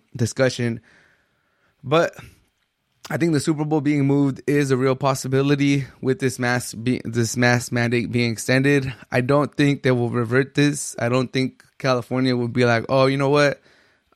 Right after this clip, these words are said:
Uh, let's just, let's just end it at the end of January. Let's just end it January thirty-first." I think they've set this February fifteenth date. If anything, I could see this February fifteenth date being extended even further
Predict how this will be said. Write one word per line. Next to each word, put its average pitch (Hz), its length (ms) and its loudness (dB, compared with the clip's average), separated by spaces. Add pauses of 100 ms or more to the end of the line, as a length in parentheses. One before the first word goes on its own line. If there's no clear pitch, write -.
(120)
Uh, 127 380 4
let's 131 200 4
just, - 420 -4
let's 131 160 0
just - 280 -4
end 131 220 2
it 123 140 4
at 113 180 -2
the 104 80 -2
end 117 160 0
of 113 80 0
January. 110 360 0
Let's 113 180 2
just - 180 -6
end 120 180 2
it 113 200 -2
January 117 420 -2
thirty-first." 110 680 -4 (360)
I - 80 -6
think 127 200 0
they've 120 160 0
set 131 260 0
this 131 160 -4
February 131 320 0
fifteenth 131 520 -2
date. 135 260 2
If 120 100 -6
anything, 143 480 0
I 120 120 0
could 117 140 -8
see 131 220 0
this 120 220 0
February 131 260 2
fifteenth 131 520 -2
date 123 300 -2 (360)
being 135 240 2
extended 131 480 2
even 117 240 0
further 151 480 2